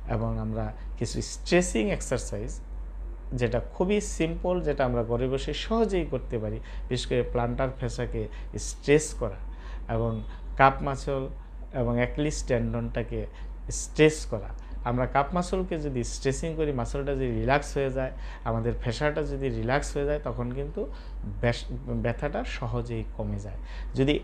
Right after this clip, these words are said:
এরপরও ব্যথা না কমে, তাহলে অবশ্যই আমাদের বিশেষজ্ঞ ফিজিওথেরাপি চিকিৎসকের পরামর্শ নিতে হবে। এবং অনেক ক্ষেত্রে দেখা যায় আমরা অর্থোপেডিক্সের পরামর্শ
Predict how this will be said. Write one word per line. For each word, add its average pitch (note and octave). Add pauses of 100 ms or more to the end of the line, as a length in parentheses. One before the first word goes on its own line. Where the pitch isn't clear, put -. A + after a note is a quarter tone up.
এরপরও D3+
ব্যথা C3+
না G#2+
কমে, D3+ (360)
তাহলে B2
অবশ্যই B2+
আমাদের A#2+ (320)
বিশেষজ্ঞ C3
ফিজিওথেরাপি A#2+
চিকিৎসকের A#2 (120)
পরামর্শ A2
নিতে A2
হবে। G#2+ (320)
এবং C#3+
অনেক D3
ক্ষেত্রে E3
দেখা C3
যায় A#2+
আমরা A2
অর্থোপেডিক্সের C3+ (100)
পরামর্শ A2